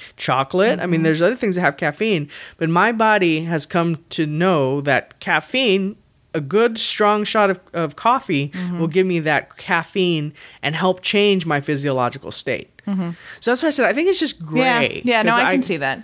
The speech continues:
Speaker 1: Yeah, it's just,
Speaker 2: Yeah.
Speaker 1: I think it's just a gray area.
Speaker 2: Yeah. All right, so let's get back to the, the other psychological triggers. So we talked about smells of
Speaker 1: Mm-hmm.
Speaker 2: certain foods and stress. So what else do we have?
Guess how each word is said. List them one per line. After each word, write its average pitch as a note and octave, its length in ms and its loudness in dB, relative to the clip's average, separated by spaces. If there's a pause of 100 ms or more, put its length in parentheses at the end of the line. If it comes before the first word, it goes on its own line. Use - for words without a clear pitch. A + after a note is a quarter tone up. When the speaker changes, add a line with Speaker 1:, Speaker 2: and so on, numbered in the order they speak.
Speaker 1:
Yeah, F3+ 280 -2
it's F#3 120 -4
just, A3 140 -6
Speaker 2:
Yeah. E3+ 100 0
Speaker 1:
I A3 60 0
think D4 160 -2
it's C4+ 80 -2
just C4 180 -4
a G3 40 0
gray C#3+ 520 2
area. E2 380 -4 (120)
Speaker 2:
Yeah. E3+ 260 0 (340)
All A#3+ 60 0
right, G3+ 120 0
so A#3 120 0
let's B3 160 0
get C#4+ 160 -4
back G#3+ 240 2 (100)
to G3 260 2
the, F3 340 2
the F3+ 180 0
other F3+ 380 2
psychological E3 800 0
triggers. D3 500 0
So F3+ 100 -2
we E3+ 80 0
talked F#3 260 0
about F3+ 460 0
smells F#3 800 0
of F3 140 -4
Speaker 1:
Mm-hmm. F3 100 -2
Speaker 2:
certain F#3 220 0
foods F3+ 400 -4
and F3 180 -6
stress. - 640 -2 (300)
So - 120 -6
what F3 100 4
else D#3+ 180 2
do D3+ 60 -6
we B2 100 -6
have? - 320 -6